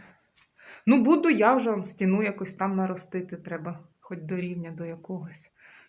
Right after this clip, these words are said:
Будем бачити. Так що ремонт буде. З Нового року я, я ж чекаю, щоб відсвяткувати,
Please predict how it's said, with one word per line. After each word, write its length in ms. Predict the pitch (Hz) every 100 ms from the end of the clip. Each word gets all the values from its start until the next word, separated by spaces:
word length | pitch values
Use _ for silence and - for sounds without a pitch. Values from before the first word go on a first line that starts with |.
| -
Будем 300 | 185 190 185
бачити. 540 | 160 151 - - - - _ _ _ _ _ _ _ _ _ _ _ _ _ _ _ - -
Так 200 | 214 220
що 140 | 240
ремонт 420 | 233 247 262 269 220
буде. 520 | 226 214 180 160 151
З 100 | 185
Нового 440 | 208 233 226 220 220
року 300 | 247 247 202
я, 240 | 202 202
я 160 | 208 202
ж 100 | -
чекаю, 420 | 208 196 180 175
щоб 200 | - 180
відсвяткувати, 1040 | 190 - 190 - 202 214 277 277 240 240